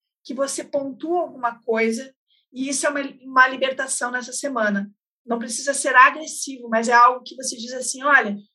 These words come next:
que que você acha de mudar pra tal lado?" Mudança é algo bem do Sol com Urano,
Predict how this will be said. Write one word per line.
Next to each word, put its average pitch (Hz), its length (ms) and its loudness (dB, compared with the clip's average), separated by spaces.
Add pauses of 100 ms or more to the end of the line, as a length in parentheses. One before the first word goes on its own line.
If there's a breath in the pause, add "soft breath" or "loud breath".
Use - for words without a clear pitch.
que 359 80 -16
que - 60 -10
você - 120 0
acha 320 320 2
de 277 100 -10
mudar 262 360 2
pra 269 100 -10
tal 254 280 -2
lado?" 202 640 0 (540)
Mudança 285 760 0
é 240 140 4
algo 240 360 4
bem 254 220 -4
do 294 120 -16
Sol 247 360 0
com 262 160 -8
Urano, 208 520 -2